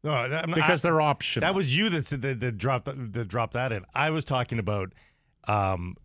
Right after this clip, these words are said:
Speaker 1: because every airport has an airport tax,
Speaker 2: Mm-hmm.
Speaker 1: um, and there's all these other, uh, little fees
Speaker 2: Mm-hmm.
Speaker 1: that when you look at your, your ticket, even if you're not selecting a seat, even if you're not selecting
Speaker 2: Right.
Speaker 1: luggage,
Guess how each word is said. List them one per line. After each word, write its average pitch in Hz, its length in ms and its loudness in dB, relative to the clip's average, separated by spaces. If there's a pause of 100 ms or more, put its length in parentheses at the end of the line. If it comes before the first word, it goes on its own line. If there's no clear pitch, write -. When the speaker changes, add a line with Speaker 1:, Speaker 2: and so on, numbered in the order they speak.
Speaker 1:
because 113 500 -2
every 131 360 0
airport 123 500 -2
has 101 220 -4
an 92 100 -6
airport 113 400 -4
tax, - 540 -2
Speaker 2:
Mm-hmm. 139 680 0
Speaker 1:
um, 87 560 -4 (120)
and 87 720 -4
there's 101 180 -4
all 120 120 2
these 123 180 2
other, 117 400 0 (600)
uh, 98 220 -6
little 110 240 -2
fees 82 720 -8
Speaker 2:
Mm-hmm. 139 320 0 (120)
Speaker 1:
that 117 180 -6
when 117 100 -2
you 123 180 0
look 147 160 -2
at 143 140 -2
your, 127 260 -4
your 127 120 -4
ticket, 120 240 -2
even 185 160 0
if 226 80 -6
you're 240 60 -2
not 233 180 0
selecting 208 360 -2
a 208 60 0
seat, 214 260 -2
even 170 160 -2
if 160 60 -6
you're 170 80 -2
not 175 160 0
selecting 180 400 0
Speaker 2:
Right. 135 160 6
Speaker 1:
luggage, 104 220 -2